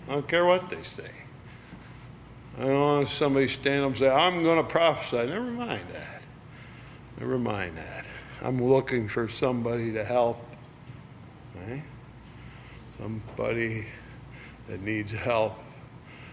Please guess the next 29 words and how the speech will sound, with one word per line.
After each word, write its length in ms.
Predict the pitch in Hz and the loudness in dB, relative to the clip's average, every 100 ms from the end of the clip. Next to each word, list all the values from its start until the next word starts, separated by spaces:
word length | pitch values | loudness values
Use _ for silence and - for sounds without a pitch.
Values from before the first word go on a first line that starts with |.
| - - | -16 -10
Somebody 280 | 107 107 107 | -4 -4 -2
we 140 | 110 | -4
can 180 | 107 101 | -6 -4
reach 380 | 107 107 104 120 | -2 -2 0 2
out 380 | 110 101 - | 4 2 -2
to. 260 | - 104 101 - 120 | -6 -6 -8 -10 -2
God's 460 | 110 135 143 147 | 2 2 2 -2
where 140 | 110 101 | -4 -2
God's 500 | 104 117 120 117 - | -2 0 0 -2 -4
eyes 600 | - 101 92 95 90 92 | -6 -6 -6 -6 -8 -8
are. 360 | 87 85 - - - - - - - - - | -10 -10 -12 -12 -12 -12 -14 -14 -16 -14 -4
Now 160 | 123 | 2
here's 320 | 123 170 160 | 6 8 8
what 160 | 151 160 | 8 8
he 80 | 147 | 6
says, 580 | - 202 156 131 131 131 | 6 8 8 8 8 8
"I 160 | 135 | 6
never 440 | 139 156 170 160 151 | 6 6 8 8 10
knew 420 | 160 170 160 147 | 12 12 12 10
you." 720 | 131 127 127 131 135 139 139 - - - - - - - | 8 8 10 10 10 8 6 0 -14 -18 -16 -16 -16 -12
And 100 | 107 | -4
so 220 | 143 139 | 4 6
the 160 | 123 127 | 6 4
most 540 | 123 135 170 180 147 - - - - - | 4 6 8 8 4 -2 -6 -10 -12 -10
important 800 | 135 113 - 180 165 156 143 127 - - | -8 -8 4 8 8 6 0 -2 -6 2
thing 460 | 143 131 123 113 - - - - - - - | 4 4 2 -2 -6 -12 -14 -16 -16 -14 -12
about 560 | 107 113 117 123 - 104 | -4 2 2 0 -6 0
judgment 560 | 131 131 101 107 101 - - - - | 2 2 -2 -8 -10 -12 -16 -18 -12
is 260 | - 117 | -8 -6